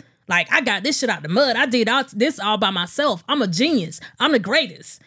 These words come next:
And now they are responsible for the Kanye that we have today. Now, is he right? Absolutely. He did. He did a lot. I mean, he's, he's musically, he's great.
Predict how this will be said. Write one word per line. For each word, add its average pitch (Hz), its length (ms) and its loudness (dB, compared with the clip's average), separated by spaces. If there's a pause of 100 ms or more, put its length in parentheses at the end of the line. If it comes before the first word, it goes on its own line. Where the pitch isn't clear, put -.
(160)
And 185 180 0
now 214 180 2
they 214 180 2
are 247 100 2
responsible 196 540 -6
for 170 140 -6
the 165 80 -6
Kanye 170 380 -4
that 139 120 -8
we 170 120 -8
have 165 180 -6
today. 143 340 -12 (1080)
Now, 214 160 4
is 240 140 2
he 285 120 2
right? 240 400 0
Absolutely. 226 720 -2 (340)
He 254 140 4
did. 185 380 0
He 240 100 2
did 220 180 2
a 185 40 -2
lot. 170 340 -4
I 202 40 -2
mean, 214 120 2
he's, 226 200 0
he's 220 340 -4
musically, 277 600 2
he's 247 220 -2
great. - 480 -4